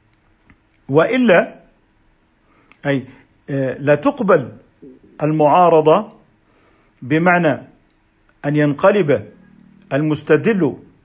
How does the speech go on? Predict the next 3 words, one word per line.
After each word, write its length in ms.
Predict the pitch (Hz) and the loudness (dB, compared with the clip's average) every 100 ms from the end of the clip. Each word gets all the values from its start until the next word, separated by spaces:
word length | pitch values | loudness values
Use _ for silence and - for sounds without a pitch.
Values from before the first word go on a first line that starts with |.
| _ _ _ _ _ _ | _ _ _ _ _ _
معارضاً 640 | 139 147 180 180 185 247 - - _ _ _ _ _ | 0 2 4 4 2 0 -4 -20 _ _ _ _ _
والمعارض 840 | 135 143 147 165 175 160 160 247 - _ _ _ _ | -4 -2 2 4 2 2 -2 -4 -10 _ _ _ _
مستدلاً، 640 | 147 147 - 156 170 135 | -8 -6 -2 0 0 -2